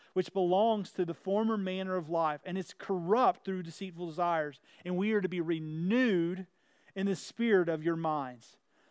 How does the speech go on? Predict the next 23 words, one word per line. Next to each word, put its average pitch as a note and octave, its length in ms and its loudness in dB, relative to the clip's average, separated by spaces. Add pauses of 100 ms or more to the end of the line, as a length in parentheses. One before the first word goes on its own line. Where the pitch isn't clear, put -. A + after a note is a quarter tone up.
(160)
That G#3+ 320 4
means A3+ 220 4
that F#3+ 140 2
we G#3 140 0
are G#3 100 0
to F3 120 -4
daily G3 560 4
bring G#3 400 -2
our F#3 160 2
minds G3+ 480 2
before G#3 340 0
God, E3 480 0
and E3 160 -6
we G3+ 220 2
are F#3 220 4
to F3 340 -4 (320)
allow G3 440 4
God F3 440 2
to E3+ 200 -2 (240)
use G#3+ 640 0
them, D3+ 420 -6
cleanse A#3 500 0
them, D#3+ 400 -8